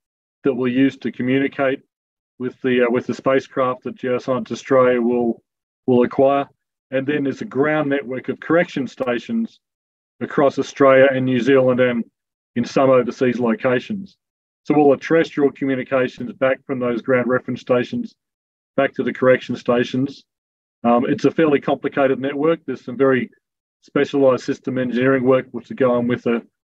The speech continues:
couple of our technology partners internationally to bring that technology to Australia and help, help, uh, develop the Australian capability.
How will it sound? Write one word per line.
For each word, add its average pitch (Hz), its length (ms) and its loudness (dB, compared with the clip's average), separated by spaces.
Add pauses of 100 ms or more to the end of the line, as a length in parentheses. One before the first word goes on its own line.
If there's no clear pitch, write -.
(120)
couple 135 200 -2
of 131 80 -2
our 131 120 2
technology 127 560 -4
partners 127 580 -6
internationally 139 800 0 (460)
to 123 40 0
bring 131 240 0
that 123 200 -6
technology 123 500 -2
to 117 120 -4
Australia 123 440 0
and 120 120 -4
help, 135 240 -2 (540)
help, 147 220 -2 (100)
uh, 127 140 2
develop 127 420 -2
the 117 60 -6
Australian 117 380 -4
capability. 113 640 -4